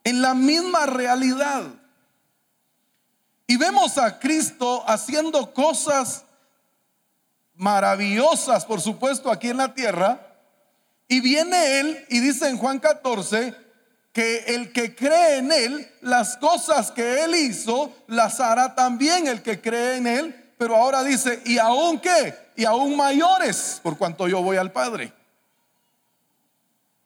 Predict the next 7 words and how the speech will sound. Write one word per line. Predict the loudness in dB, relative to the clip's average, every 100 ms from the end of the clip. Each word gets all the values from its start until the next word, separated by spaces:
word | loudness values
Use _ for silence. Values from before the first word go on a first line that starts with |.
| -2
Mire, | 0 2
el | 2
mismo | 2 0 0 2
nivel, | 2 0 -2 0
la | 0
misma | 2 0 0 0
posición, | -2 -4 -4 -2 -2 -2 -4 -16